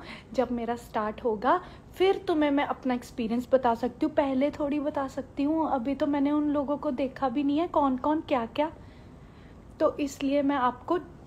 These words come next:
तब बताऊंगी shoot पे जाके कि मेरा experience कैसा था,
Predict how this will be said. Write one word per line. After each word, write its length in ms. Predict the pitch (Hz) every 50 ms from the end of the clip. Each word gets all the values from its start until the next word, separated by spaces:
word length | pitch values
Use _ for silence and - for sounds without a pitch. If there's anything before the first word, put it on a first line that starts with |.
| - - -
तब 100 | 339 285
बताऊंगी 540 | 285 277 294 - 247 220 202 190 190 214 220
shoot 220 | - 262 226 - - -
पे 80 | - 190
जाके 500 | 175 185 160 - - - 190 - - - - - - -
कि 60 | - 254
मेरा 240 | 247 233 220 220
experience 640 | 214 214 - - - - 220 214 240 220 240 226 - -
कैसा 340 | 240 202 202 - - 208 202
था, 200 | - - 202